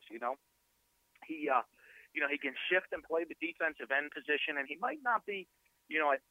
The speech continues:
dynamic pass rusher coming off the edge, but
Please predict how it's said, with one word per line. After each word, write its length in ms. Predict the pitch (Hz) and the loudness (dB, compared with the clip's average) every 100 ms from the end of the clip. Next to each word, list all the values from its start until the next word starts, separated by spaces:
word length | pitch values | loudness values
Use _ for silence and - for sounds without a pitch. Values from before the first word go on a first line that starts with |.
| 151 | 2
dynamic 640 | 147 139 135 143 196 202 - | 2 2 0 -2 0 -2 0
pass 240 | 160 196 208 | 2 2 0
rusher 400 | 156 143 - 139 | 2 2 2 -2
coming 240 | 156 131 | -4 -4
off 160 | 139 131 - | -4 -4 -6
the 160 | 113 | -4
edge, 400 | 147 202 120 - _ - - - | 0 0 0 -8 _ -20 -16 -2
but 160 | 131 | -2